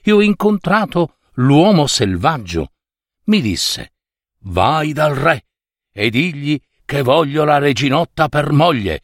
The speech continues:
Se non l'avrò qui fra tre giorni, guai a lui."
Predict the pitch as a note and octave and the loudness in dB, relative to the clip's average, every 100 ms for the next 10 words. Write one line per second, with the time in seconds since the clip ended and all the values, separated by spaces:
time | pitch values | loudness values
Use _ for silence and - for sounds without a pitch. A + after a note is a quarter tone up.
0 | _ _ _ _ - - D#3+ C3 D#3 C3+ | _ _ _ _ -4 -2 0 0 0 2
1 | C#3 A#2 D3+ - D#3 B2+ - _ _ - | 0 0 -2 -2 -2 -4 -6 _ _ -2
2 | D3 - B2+ A#2+ C3 G3 B2+ E3+ E3 _ | -2 0 -4 0 0 0 0 -2 -2 _
3 | _ _ G#2+ A#2+ C3 F3+ G#3 F#3 F#3+ F3+ | _ _ -6 0 2 4 2 2 2 2
4 | C#3 F#2+ | 2 0